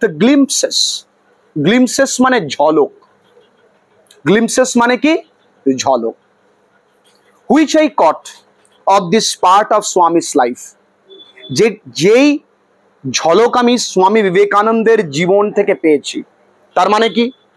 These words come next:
বিবেকানন্দের জীবনের গল্পের যেই ঝলকানি, মানে ছোট ছোট ঝলক আমি যেটা উপলব্ধি করে, করেছি, পুরোটা তো পাইনি,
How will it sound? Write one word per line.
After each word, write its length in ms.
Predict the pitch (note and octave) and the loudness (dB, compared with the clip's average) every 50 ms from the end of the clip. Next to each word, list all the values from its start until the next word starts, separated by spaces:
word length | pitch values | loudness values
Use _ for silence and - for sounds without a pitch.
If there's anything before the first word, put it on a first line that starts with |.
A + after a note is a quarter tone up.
| _ _ _ - - _ - | _ _ _ -20 -20 _ -16
বিবেকানন্দের 1120 | C3 B2 C#3 G3 G3+ A#3 B3+ B3+ B3 B3 B3 C4 C4+ C4+ C4 B3+ A3 C4+ C#4 C#4 C4+ F#3+ D#3+ | -8 -4 -2 0 2 2 2 2 2 2 2 2 2 2 2 2 2 2 2 2 2 0 -2
জীবনের 760 | D3+ G3+ A3+ G#3 B3+ B3+ B3+ B3+ C4 C4 C4+ C4+ C4 G3+ E3+ | -2 0 0 2 2 2 2 0 2 2 2 2 2 0 0
গল্পের 680 | D3+ G3+ G#3 A3 A#3 A#3 - - B3+ B3+ B3 B3 G#3+ | 0 2 2 2 2 0 0 2 2 4 4 2 2
যেই 360 | F3 A#3 A#3 B3 B3+ A#3+ F3 | 2 2 2 2 2 0 0
ঝলকানি, 680 | C3+ D3+ F3+ G3 G#3 A3+ A3+ - B3 - G3 E3 B2 G#2 - _ _ _ _ _ _ _ _ | 0 0 2 4 4 2 2 2 0 0 0 -2 -4 -6 -10 _ _ _ _ _ _ _ _
মানে 160 | A3 B3 C4 B3+ - _ | 0 0 0 -2 -4 _
ছোট 220 | - - F4 - - D#5 - | -6 -4 -2 0 -2 -2 -2
ছোট 200 | - D#4+ A#3 C#4+ | -2 0 0 0
ঝলক 480 | B3 E3+ D#3+ F#3 G#3 A3 A#3 A3 A3 | 0 0 0 0 2 2 2 2 0
আমি 160 | G#3+ A3 G#3+ F#3+ | 0 0 0 0
যেটা 220 | G3+ F#3+ - G3 | 0 0 0 0
উপলব্ধি 480 | F#3+ F3+ - G3+ G#3 G#3+ F#3 D#3 G3+ G3+ | 0 0 0 0 0 0 0 -2 -2 -2
করে, 240 | - F3+ D#3+ D3+ C3+ _ _ _ | 0 0 -2 -2 -4 _ _ _
করেছি, 400 | - E3+ E3 D3+ B2 - D#4 - - - _ _ _ _ _ | -2 0 0 0 -2 -4 -6 -6 -6 -10 _ _ _ _ _
পুরোটা 320 | - A#3+ A#3+ A3+ G#3+ G#3+ G3+ | 0 2 2 2 2 0 -2
তো 140 | G3+ A#3+ | -2 -2
পাইনি, 440 | A#3 - G#3+ A3 A#3 B3+ D4 D4 B3 | 0 0 0 2 2 2 2 2 0